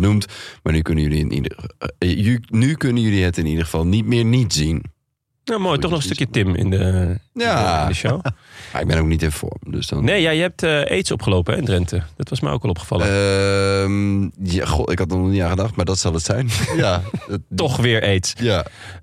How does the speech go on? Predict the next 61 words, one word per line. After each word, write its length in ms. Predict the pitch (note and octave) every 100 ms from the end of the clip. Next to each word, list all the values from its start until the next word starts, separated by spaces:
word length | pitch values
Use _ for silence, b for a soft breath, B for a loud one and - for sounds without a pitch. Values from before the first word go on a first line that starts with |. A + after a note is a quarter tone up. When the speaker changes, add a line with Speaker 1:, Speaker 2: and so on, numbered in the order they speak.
| _
Speaker 2:
Eh, 100 | E3 F3+ F3+ F3
ja, 220 | D#3 B3
ik 100 | F4
ben 120 | A3 C4
het 100 | C4
eigenlijk 160 | C#4+
wel 100 | G#3+
mee 140 | D#3+ C4
eens 160 | D#4+
met 140 | F#3+ G3
die 80 |
pakjes. 360 | F3 C3+ - G2+
Ik, 180 | - D#3+
Speaker 1:
Ja, 220 | G3+ C3 -
heel 280 | B2+ D#3 G#2+
Speaker 2:
ik 60 |
Speaker 1:
erg. 120 | D3 C#3+
Speaker 2:
vind 200 | A#3 E3
het 80 |
heel 160 | F3+ A3+
vette 240 | - F#3+
pakjes. 460 | - G#3+ - F#4+ -
Speaker 1:
Ja. 240 | - F#2 F2
Speaker 2:
En 100 | F#3
misschien 260 | G3+ C4
komt 180 | G#3+ G#3
het 100 | F#3
wel 100 | E3
eigenlijk 320 | - A3 F#3 E3+
wel 100 | A3
hierdoor. 340 | A#3 A2 G2 - _ _
Dat 100 | -
je 60 | -
eigenlijk 240 | G#3+ G3+ -
gewoon 200 | F#3+ G3+
altijd 240 | G#3 F#3+
denkt 180 | F3+ E3+
van, 100 | -
"Hey, 480 | D3 G2 F2 C2 C#2+
gaat 320 | - - E2+ F2
daar 200 | F2 F2+
nou 320 | F#2+ E2+ - -
een 300 | G2+ F2+ E2+
paprika 340 | - C#4 - A2+
chips 280 | - F2+ -
Speaker 1:
Het 80 |
is, 80 | D3+ - E2+ E2
eh, 80 | D2
alleen 240 | - F#2 F2
nog 80 | F2
maar 100 | F2+
Speaker 2:
op 60 |
twee 100 | G2
Speaker 1:
wachten 160 | A2 G#2
Speaker 2:
willen?" 160 | G#2+ G#3
Speaker 1:
tot 180 | G2 F#2+
er 80 |
een, 200 | F#2 F#2+
eh, 140 | G2 F#2+
hamkaas 380 | C3 F3 D3 G2
tenue 400 | - F#2+ E2+ D2